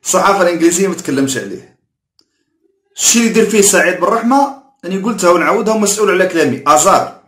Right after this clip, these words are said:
وكاين لقطات ما يديرهاش ازار، يديرها سعيد بن رحمه، بصح ما يتكلموش عليه. لماذا؟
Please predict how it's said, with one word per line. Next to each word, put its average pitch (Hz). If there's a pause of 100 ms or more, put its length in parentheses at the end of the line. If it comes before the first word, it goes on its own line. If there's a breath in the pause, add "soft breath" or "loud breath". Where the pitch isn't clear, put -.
(1400)
وكاين 208
لقطات 190
ما 214
يديرهاش 202
ازار، 180
يديرها 185
سعيد 156
بن 170
رحمه، 113 (1300)
بصح -
ما 185
يتكلموش 170
عليه. 110 (420)
لماذا؟ 254